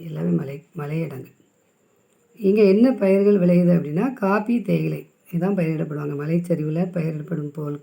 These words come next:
ப-, பயிர்கள் வந்து காப்பி, தேயிலை. சமவெளி பகுதியில தான் நம்ம வந்து நெல்லு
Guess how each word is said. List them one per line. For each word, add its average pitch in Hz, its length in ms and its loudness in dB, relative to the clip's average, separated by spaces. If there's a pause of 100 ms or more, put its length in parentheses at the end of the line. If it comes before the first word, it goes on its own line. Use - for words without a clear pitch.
(160)
ப-, 151 160 -10
பயிர்கள் 151 440 -6
வந்து 175 160 -4
காப்பி, 165 360 -6
தேயிலை. 143 340 -18 (680)
சமவெளி 190 360 4
பகுதியில 170 320 4
தான் 220 140 0
நம்ம 170 160 2
வந்து 160 320 -4
நெல்லு 165 320 -2